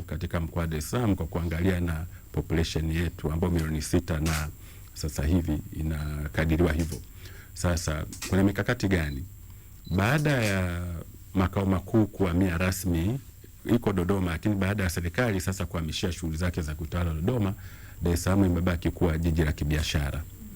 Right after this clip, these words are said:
Eh, na jiji la kibiashara tunataka tufanye biashara, tuweze kuhakikisha kwamba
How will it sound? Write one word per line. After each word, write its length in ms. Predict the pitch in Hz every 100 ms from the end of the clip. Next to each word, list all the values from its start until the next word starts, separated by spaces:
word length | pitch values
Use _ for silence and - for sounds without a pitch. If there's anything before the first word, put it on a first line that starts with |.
| - - - -
Eh, 160 | 85
na 120 | 80 85
jiji 140 | 110
la 60 | 98
kibiashara 600 | - 82 - 151 120 92
tunataka 380 | 87 82 95
tufanye 240 | 85 95 85
biashara, 760 | 78 73 - 117 113 98 95
tuweze 320 | 92 85 92 90
kuhakikisha 500 | 80 80 90 82 82
kwamba 460 | 87 87 85 82